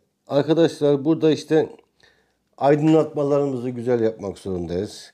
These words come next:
led yapmak zorundayız. İşte, e, suyumuzu fazla boştan yere akıtmamamalıyız. Kağıtlarımızı, fönlerimizi, spreylerimizi, doğa, sprey zaten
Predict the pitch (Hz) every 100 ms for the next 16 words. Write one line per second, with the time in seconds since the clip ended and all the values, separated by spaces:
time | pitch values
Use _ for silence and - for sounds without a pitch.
0 | _ - 131 117 - 107 95 92 - 92
1 | 85 80 87 107 90 - 110 110 - _
2 | _ - _ - - - 143 139 131 131
3 | 120 127 123 131 131 - _ _ _ _
4 | - 127 120 135 120 117 113 117 _ _
5 | _ _ - 117 147 - 117 98 80 73
6 | 95 - - 127 117 - 117 110 110 104
7 | 131 127 117 101 107 98 - - 120 107
8 | 98 90 104 104 117 120 117 - 127 165
9 | 160 160 156 160 165